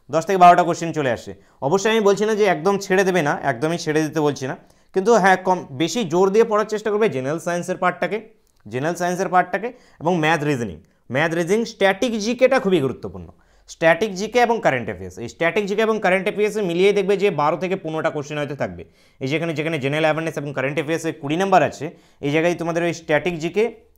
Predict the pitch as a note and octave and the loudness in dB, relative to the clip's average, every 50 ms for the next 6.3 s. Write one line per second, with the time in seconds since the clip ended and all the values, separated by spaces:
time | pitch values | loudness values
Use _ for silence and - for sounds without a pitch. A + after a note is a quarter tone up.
0 | _ _ - C3 C3+ D3 D#3 D3+ D3 D3+ D3 D#3 F3 E3+ E3+ D#3 C#3 D3+ D#3+ F3 | _ _ -2 0 0 2 0 2 2 2 2 2 2 0 -2 -2 0 0 0 -2
1 | D#3 - D#3 D#3 D3+ D#3 F3+ E3 F3 E3+ D#3 C#3 D#3 F3 F3+ F3+ - F3+ F3 E3+ | -2 -2 -2 -2 0 0 0 0 0 0 0 0 0 0 0 0 0 0 2 2
2 | E3+ D#3+ E3+ E3 E3 D3 C#3+ C#3+ C#3+ D3+ C#3 D3 C#3 D3 - - C#3 C#3+ C#3+ D3 | 2 2 2 2 4 4 4 4 4 2 0 0 0 0 -4 -4 -2 -2 0 0
3 | C#3+ D3 D3 C3+ D3 D3 D3+ D3+ F#3 F3+ G#3+ A3+ G#3 G3 F#3+ F#3+ - - - - | 0 0 0 0 0 -2 -2 -2 -4 -2 0 0 2 2 0 -4 -8 -16 -20 -20
4 | - - - D#3 D#3+ E3 D3+ C3+ D#3+ D#3+ - - E3+ E3+ D3 C#3 E3 D3 D3 D#3+ | -16 0 4 6 6 6 6 4 2 0 0 -2 -2 -2 0 0 0 2 2 2
5 | D#3 C#3 D#3 D3 - D#3 D3+ D3+ D3+ D3+ D3+ D3 C#3+ - C#3 D3+ D3+ D#3 D3+ C#3 | 2 0 -4 -2 0 2 2 2 2 0 -2 -4 -2 -4 -4 0 0 0 0 0
6 | - C#3 C3 C3+ C3 | 0 0 0 0 0